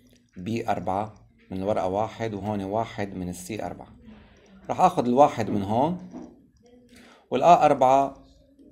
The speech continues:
والسي أربعة رح نشوف كيف رح ناخدهم. خليني بلش بالآ أربعة كيف بدي طلع حرف الآ، كيف بدي طالعه بشكل ديناميكي.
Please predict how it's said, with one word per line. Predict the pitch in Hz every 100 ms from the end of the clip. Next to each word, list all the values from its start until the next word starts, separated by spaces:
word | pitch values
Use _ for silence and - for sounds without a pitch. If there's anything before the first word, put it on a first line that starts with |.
| _
والسي | - - 135 120
أربعة | 117 104 101 104 107
رح | -
نشوف | 92 113
كيف | 113 110
رح | 104 95
ناخدهم. | 90 90 90 - - - _ _ _ _ _
خليني | 208 240 233
بلش | 214 202
بالآ | 170 175 180 185 170
أربعة | 170 143 135 147 156
كيف | - 170
بدي | 123 139 113 139
طلع | 123 110 92 87 - - _ _ _
حرف | - 120 120 104
الآ، | 95 - 98 107
كيف | 113 131 135
بدي | 107 98
طالعه | 101 95 101 113 107
بشكل | 95 117 - 107
ديناميكي. | 101 101 98 95 95 -